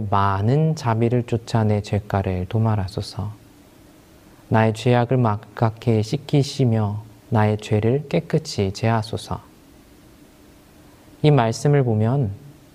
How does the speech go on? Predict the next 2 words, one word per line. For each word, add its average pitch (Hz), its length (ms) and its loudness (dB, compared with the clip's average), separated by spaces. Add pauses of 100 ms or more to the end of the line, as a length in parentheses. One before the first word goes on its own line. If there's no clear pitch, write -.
(440)
다윗은요, 113 720 2 (1200)
죄를 123 840 2